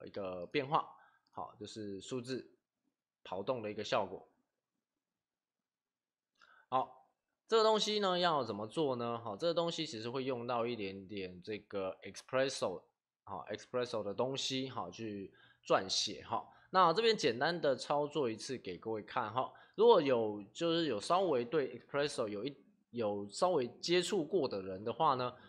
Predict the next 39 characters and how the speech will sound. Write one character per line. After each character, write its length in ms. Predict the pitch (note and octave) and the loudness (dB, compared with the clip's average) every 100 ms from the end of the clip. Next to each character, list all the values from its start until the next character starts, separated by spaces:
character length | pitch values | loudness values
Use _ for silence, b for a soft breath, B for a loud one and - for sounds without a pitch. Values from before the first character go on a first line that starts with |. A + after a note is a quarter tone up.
| B | B
呃， 160 | B2+ B2 | 0 0
其 160 | E3+ | 0
实 240 | F#3 G3+ F3 | -4 -2 4
要 180 | G3 | 6
做 240 | D#3+ F3 D3 | 6 4 2
这 60 | |
个 80 | C#3+ | 2
东 200 | B2+ B2+ | 2 0
西， 180 | C3 C3 | -2 -8
其 140 | A2+ | -8
实 140 | G2+ G#2 | -10 -10
应 80 | A2+ | -4
该 160 | A#2 | -4
不 340 | A2+ A2+ G2+ A2+ | -4 -8 -8 -4
会 220 | C3+ G#2+ | -4 -4
太 260 | G2 B2 G2 | -2 -4 -4
困 320 | - A#2+ F#2+ | -6 -6 -6
难 200 | D#2+ F2 | -10 -10
哈。 220 | G2 G#2 - B B | -8 -10 -10 B B
那， 600 | E3 E3+ D#3+ D3+ C#3+ C3+ - | 2 4 6 6 4 0 -6
呃， 200 | A#2+ A2+ | -4 -4
首 160 | G#2+ A2+ | -2 -2
先， 240 | A2 G3+ - | 2 0 0
啊， 140 | A2 G2+ | -10 -6
当 200 | B2+ A#2+ | -4 -2
然 120 | G#2+ | -2
就 140 | A2+ | -6
是， 380 | A2 - A2+ G#2+ b b | -6 -6 -8 -10 b b
呃， 100 | - | -8
我 280 | G#2 F#2+ F#2+ | -4 -4 -6
们 120 | G2 | -8
可 140 | G2 C#3 | -8 -6
以 140 | G#2+ | -6
先 640 | G2+ - A#2+ A#2 A#2 A#2 A2+ | -8 -4 0 0 -2 -8 -8
这 100 | A2+ | -6
个 180 | G#2 | -6
加 280 | F#2 C3 A2 | -4 -2 -2
一 40 | A2 | -2
个， 200 | A2 | -6